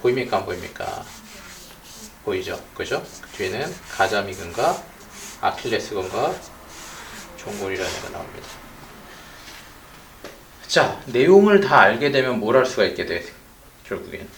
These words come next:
조립이 가능해지죠. 조립을 해도 그냥 조립이 아니라 되게 단단한 조립이 가능하게 되는 거죠. 알겠죠?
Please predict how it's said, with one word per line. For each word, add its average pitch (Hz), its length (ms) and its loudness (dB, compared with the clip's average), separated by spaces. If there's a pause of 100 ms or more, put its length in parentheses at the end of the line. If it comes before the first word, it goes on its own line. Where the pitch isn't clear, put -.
(240)
조립이 113 480 -4
가능해지죠. 90 560 -6 (320)
조립을 107 480 -4
해도 139 500 -2 (180)
그냥 117 360 -2
조립이 104 340 -2
아니라 104 400 -4 (140)
되게 104 320 -6
단단한 143 520 -2
조립이 117 540 -8
가능하게 101 560 -8
되는 107 300 -6
거죠. - 200 -10 (680)
알겠죠? 147 480 -6